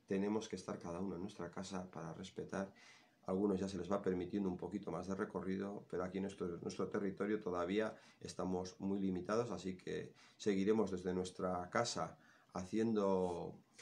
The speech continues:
para que todos podamos pronto, lo antes posible, tener las condiciones para volver a una vida lo más normal posible. Así que ya no quiero daros mucho más guerra,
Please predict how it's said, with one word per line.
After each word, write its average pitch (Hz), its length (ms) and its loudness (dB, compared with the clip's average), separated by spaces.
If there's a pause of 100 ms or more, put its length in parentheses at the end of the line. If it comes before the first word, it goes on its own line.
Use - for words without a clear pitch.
(140)
para 104 300 6
que 90 640 4
todos 95 760 4 (640)
podamos 101 380 4
pronto, 123 520 6
lo 98 100 4
antes 110 220 0
posible, 98 720 0 (200)
tener 101 180 4
las 107 160 2
condiciones 110 640 4
para 92 200 4
volver 90 320 2
a 98 40 4
una 98 180 2
vida 101 360 2
lo 87 140 -2
más 95 240 -2
normal 92 500 0 (260)
posible. 82 520 -8 (340)
Así 147 260 0
que 139 140 4
ya 143 220 10
no 135 160 4
quiero 131 200 6
daros 123 260 6
mucho 117 280 0
más 107 680 2
guerra, 165 580 4